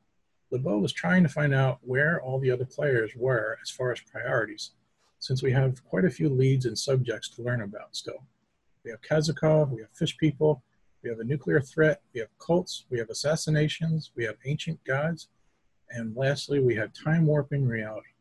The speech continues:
just to name a few. After a lengthy debate, though, we never really landed on an answer, and eventually all the players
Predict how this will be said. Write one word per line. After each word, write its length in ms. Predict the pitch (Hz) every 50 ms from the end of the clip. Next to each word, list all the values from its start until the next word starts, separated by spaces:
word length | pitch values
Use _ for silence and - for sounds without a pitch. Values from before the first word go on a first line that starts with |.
| _ _ _ _
just 240 | - - 131 - -
to 80 | 131
name 240 | 127 123 117 113 110
a 20 | 101
few. 240 | - - - - - - _ _ _ _ _ _ _ _ _ _ _ _ _ _ _ _ _ _ _ _ _ _ _ -
After 220 | 170 156 - - 156
a 40 | 151
lengthy 340 | 156 180 190 185 - 190 165
debate, 640 | 131 - 127 110 - _ - 175 185 196 190 - -
though, 240 | 127 113 113 113
we 460 | 113 127 127 127 131 127 127 127 127 -
never 260 | 135 151 175 190 175
really 260 | 151 151 165 160 143
landed 380 | 127 120 123 123 135 143 156 160
on 140 | 151 139 127
an 140 | 120 113 -
answer, 460 | 120 131 156 165 - - 214 214 208 208 -
and 80 | 117
eventually 420 | 117 113 135 143 143 - - 143 139
all 160 | 131 131 131
the 100 | 131 131
players 380 | 127 - 139 135 139 143 135